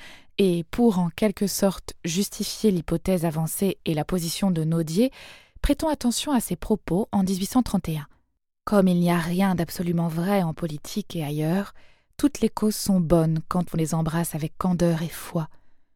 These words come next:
Mais les âmes de ma trempe sont bien ridicules, elles ne sympathisent qu'avec les causes perdues.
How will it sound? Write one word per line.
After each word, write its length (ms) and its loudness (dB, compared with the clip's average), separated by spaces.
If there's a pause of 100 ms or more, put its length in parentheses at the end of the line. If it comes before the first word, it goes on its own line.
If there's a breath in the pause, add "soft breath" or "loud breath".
(280)
Mais 120 4
les 220 4
âmes 180 2
de 80 2
ma 160 2
trempe 380 -2
sont 200 -4
bien 240 0
ridicules, 560 -4 (320)
elles 160 2
ne 80 2
sympathisent 800 -4
qu'avec 340 -4
les 80 -4
causes 300 -2
perdues. 400 -6